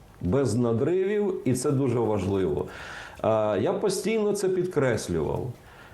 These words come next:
А, яка б ситуація не була, коли ви одягли костюм і прийшли на дипломатичну зустріч, забудьте про ваші емоції.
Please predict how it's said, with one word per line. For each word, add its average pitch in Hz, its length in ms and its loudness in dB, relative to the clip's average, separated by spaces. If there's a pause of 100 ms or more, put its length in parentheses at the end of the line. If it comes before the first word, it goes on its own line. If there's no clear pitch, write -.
(100)
А, 113 260 2
яка 135 320 0
б 185 60 -2
ситуація 127 680 0
не 107 140 0
була, 131 480 0 (300)
коли 160 340 2
ви 127 380 0 (360)
одягли 127 540 2
костюм 156 680 0 (460)
і 127 100 2
прийшли 139 580 2
на 101 200 0
дипломатичну 123 880 0
зустріч, 113 480 0
забудьте 131 680 0
про 104 200 0
ваші 131 320 0
емоції. 95 580 -2